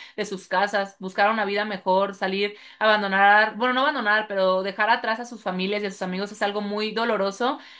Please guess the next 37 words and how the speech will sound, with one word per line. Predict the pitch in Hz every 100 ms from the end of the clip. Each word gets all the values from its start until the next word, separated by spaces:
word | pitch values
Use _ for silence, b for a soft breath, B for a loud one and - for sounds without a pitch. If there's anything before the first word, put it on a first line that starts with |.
| B
Y | 202 208
yo | 214
creo | 233 233
que | 233
escribirlo, | 214 - 196 202 208 220 254 339
que | 214 190
muchas | 202 202 208
veces | 214 220
es |
lo | 214 208
que | 208
hacen, | 202 208
que |
llevan | 190 190 190
su | 214
cuaderno | 196 196 202
y |
van | 196
escribiendo | 196 196 190 185 190 196 196 B B
lo | 208 214
que | 208
están | 208 202
haciendo, | 214 233 226 220
es | 220
una | 220 208
parte | 208 190 214 208 -
de | 190 190
tener | 190 190 190 190
como | 220 208 208 196 - _
un | - 208 196
vínculo | 214 214 220 202
afectivo | 196 185 - 202 202
y |
un | 202 196
vínculo | 196 196 202
emocional | 190 185 180 180 185 180
con, | 190 190 180